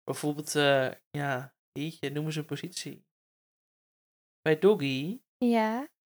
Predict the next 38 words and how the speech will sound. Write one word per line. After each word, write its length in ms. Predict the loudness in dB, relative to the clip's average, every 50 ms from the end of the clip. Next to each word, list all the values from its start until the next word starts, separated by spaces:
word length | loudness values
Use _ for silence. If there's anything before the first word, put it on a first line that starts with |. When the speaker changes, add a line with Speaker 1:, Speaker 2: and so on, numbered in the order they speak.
| _ _ _ _ _ _ _ _ _ _ _ _ _ _ _ _ _
Speaker 1:
wordt 200 | 0 0 2 2
het 80 | 4 4
wel 100 | 4 6
lastig 440 | 6 4 4 4 0 -6 -8 -8 -4
voor 160 | 0 0 0
degene 300 | 0 0 0 0 -2 -2
die 140 | -2 -4 -4
geeft 540 | -2 0 2 2 4 2 0 -2 -4 -14 _ _ _ _ -2 0
om 340 | 0 2 2 0 -2 -4 -8 _ _ _ _ _ _ _ _ _ _ _ _ _ _ _ _ -2
de 100 | 2 4
ander 260 | 4 4 4 4 2
nog 140 | 2 2 2
af 200 | 2 2 2 0
te 80 | -10
trekken. 380 | -10 -6 -8 -8 -6 -6 -8 -8
Want 120 | -6 -4 -4
dan 120 | -2 -2
moet 180 | -2 -4 -6 -6
je 60 | -8
zo 80 | -8 -8
van 140 | -6 -4 -4
met 160 | -4 -4 -4
je 120 | -2 0
arm 300 | 2 4 4 4 2 2
eronder, 800 | 0 0 0 0 0 0 0 2 2 2 0 -2 -4 -4 -6 -6
dus 200 | -6 -6 -6 -4
in 100 | -2 4
Speaker 2:
Ja, 60 | 8
Speaker 1:
de 60 | 10 10
Speaker 2:
dat 100 | 10 10 8
is 100 | 8 8
Speaker 1:
been 80 | 8 8
door. 140 | 8 10 10 8 8 6 4 4
Speaker 2:
lastig. 500 | 2 2 0 0 -2 0 2 4 10 10
Speaker 1:
En 120 | 10 10 10 8
<laughs> 40 | 6 6
tegelijkertijd 1000 | 6 6 6 6 6 10 10 12 12 10 8 6 10 12 12 12 12 12 12 12
Speaker 2:
<laughs> 120 | 10 2